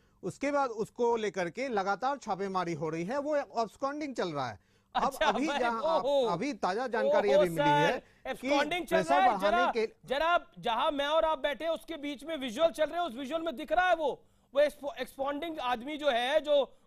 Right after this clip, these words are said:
Speaker 2: गुमशुदा आदमी है, वो आपके मंत्री को
Speaker 1: बिल्कुल
Speaker 2: फूलों
Speaker 1: दिख
Speaker 2: का
Speaker 1: रहा है,
Speaker 2: गुलदस्ता
Speaker 1: बिल्कुल
Speaker 2: दे रहा
Speaker 1: दिख
Speaker 2: है।
Speaker 1: रहा है। और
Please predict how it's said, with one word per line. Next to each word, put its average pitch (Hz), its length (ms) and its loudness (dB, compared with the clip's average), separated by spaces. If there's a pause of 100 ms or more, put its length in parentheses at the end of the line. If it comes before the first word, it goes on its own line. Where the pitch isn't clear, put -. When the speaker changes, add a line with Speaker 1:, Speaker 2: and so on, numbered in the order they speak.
Speaker 2:
गुमशुदा 285 480 -2
आदमी 247 380 0
है, 214 140 -4
वो 320 100 0
आपके 277 320 -2
मंत्री 254 320 -8
को 190 80 2
Speaker 1:
बिल्कुल 240 240 -2
Speaker 2:
फूलों 330 60 0
Speaker 1:
दिख 330 180 2
Speaker 2:
का 320 60 4
Speaker 1:
रहा 302 80 6
है, 214 120 4
Speaker 2:
गुलदस्ता 180 120 2
Speaker 1:
बिल्कुल 320 220 2
Speaker 2:
दे 285 60 2
रहा 320 80 0
Speaker 1:
दिख 285 120 -2
Speaker 2:
है। 302 60 4
Speaker 1:
रहा 220 80 4
है। 196 100 0
और 208 260 -2